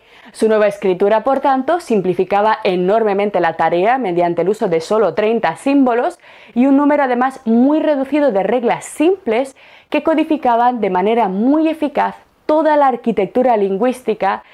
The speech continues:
todo el universo de pensamiento de este pueblo.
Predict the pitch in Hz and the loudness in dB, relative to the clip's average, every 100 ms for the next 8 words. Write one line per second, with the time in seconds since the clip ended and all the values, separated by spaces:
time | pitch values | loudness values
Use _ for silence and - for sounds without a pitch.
0 | - - 240 240 240 240 226 214 233 262 | -20 -4 0 2 2 2 0 -2 -2 -2
1 | 220 208 196 180 185 214 262 262 262 254 | -2 0 -2 0 0 0 0 0 0 0
2 | 190 202 233 226 - - - | 0 0 -4 -4 -6 -6 -12